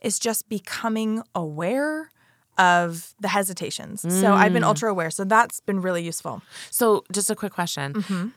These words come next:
Speaker 2: Um, did you find yourself thinking, "I should use it now," or did it just kinda kick in?
Speaker 1: It just kicked in.
Speaker 2: I love
Speaker 1: It
Speaker 2: it.
Speaker 1: was just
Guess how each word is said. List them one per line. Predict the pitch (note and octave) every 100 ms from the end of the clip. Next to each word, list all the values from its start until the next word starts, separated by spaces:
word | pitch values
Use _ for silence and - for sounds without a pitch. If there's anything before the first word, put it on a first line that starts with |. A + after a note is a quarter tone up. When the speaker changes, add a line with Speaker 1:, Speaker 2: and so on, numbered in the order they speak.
| -
Speaker 2:
Um, | F3+ F3 E3 E3 _ _ _ _ - -
did | F#3+ E3+ D#3+
you | F#3+
find | F3 F3 F3+ F3+
yourself | F3+ - E3 D#3 D3+ - - _ _ _ _ -
thinking, | - F3 F3+ E3 D#3+ -
"I | D3+
should | - D#3 C#3+
use | D3+ F3
it | G3+
now," | A3 B3+
or | -
did | F3 D#3+
it | C#3+
just | C#3+ -
kinda | - C3+
kick | B2+ C3+ -
in? | B2 A2+ C#3+ _ _ _ - - -
Speaker 1:
It | D#4+ C#4
just | E4
kicked | - B3 -
in. | E4 G#3+
Speaker 2:
I | - - - -
love | -
Speaker 1:
It | C#4+
Speaker 2:
it. | D#4+
Speaker 1:
was | E4
just | F4 -